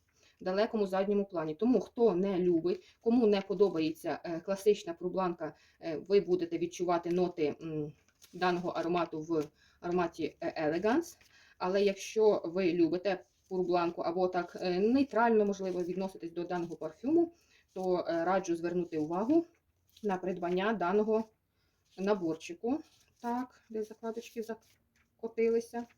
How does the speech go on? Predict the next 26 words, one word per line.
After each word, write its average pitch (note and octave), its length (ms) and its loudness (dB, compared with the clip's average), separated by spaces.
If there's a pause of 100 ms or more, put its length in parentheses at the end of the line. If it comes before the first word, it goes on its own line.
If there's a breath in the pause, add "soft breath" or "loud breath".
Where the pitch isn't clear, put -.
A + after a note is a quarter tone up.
(460 soft breath)
Наступне, A3 800 0
що G3 420 -4 (160)
було G3+ 240 2
в F#3+ 40 4
мене E3+ 260 0
придбано, D4 640 4 (400 soft breath)
це, G#3+ 320 4 (120)
е, F3+ 180 -4 (220)
також G3+ 300 0
класика, C4+ 720 2 (160)
е, F#3 400 0 (140)
гелі G#3+ 280 4
для G3 100 4
душу F3+ 400 2
в E3+ 260 0
два F#3+ 180 2
ікс F3 180 -2
ель F3 180 0
форматі, G3+ 440 -2
а G3 40 0
саме F#3+ 280 0
об'ємі E3+ 320 0
сімсот F3+ 300 -6
двадцять E3 240 -2
мілілітрів. F3 540 0
В C4+ 40 -10